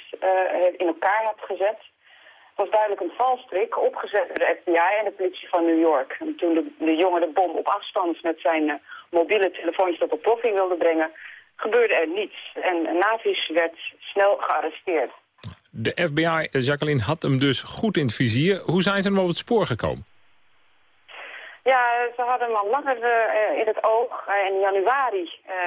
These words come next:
Speaker 1: was hij het land binnengekomen met een studentenvisum. Hij heeft een aantal maanden op de universiteit in Missouri gestudeerd, ehm, maar begon eigenlijk al heel snel mensen te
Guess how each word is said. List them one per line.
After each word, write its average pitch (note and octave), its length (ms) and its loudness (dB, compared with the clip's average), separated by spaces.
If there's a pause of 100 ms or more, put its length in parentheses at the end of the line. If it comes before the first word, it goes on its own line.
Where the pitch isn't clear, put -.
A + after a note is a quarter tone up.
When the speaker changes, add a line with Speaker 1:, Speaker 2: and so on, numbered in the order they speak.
Speaker 1:
was F#3 160 -4
hij F#3+ 80 -6
het F#3+ 140 -2
land A3 140 0
binnengekomen F3+ 680 -2
met E3 140 2
een D3+ 120 0
studentenvisum. B3 960 0 (760)
Hij - 140 0
heeft - 40 -8
een - 180 2
aantal F#3+ 220 2 (100)
maanden F3 220 2
op C#3+ 80 -2
de - 160 0
universiteit E3+ 500 2
in D#3 200 2
Missouri G3 500 4
gestudeerd, - 880 0
ehm, F3+ 580 0
maar F#3+ 260 2
begon G3 400 0
eigenlijk G#3 380 -2
al F#3+ 100 2
heel G#3+ 140 2
snel F3+ 340 0 (260)
mensen A#3 480 2
te G3 120 0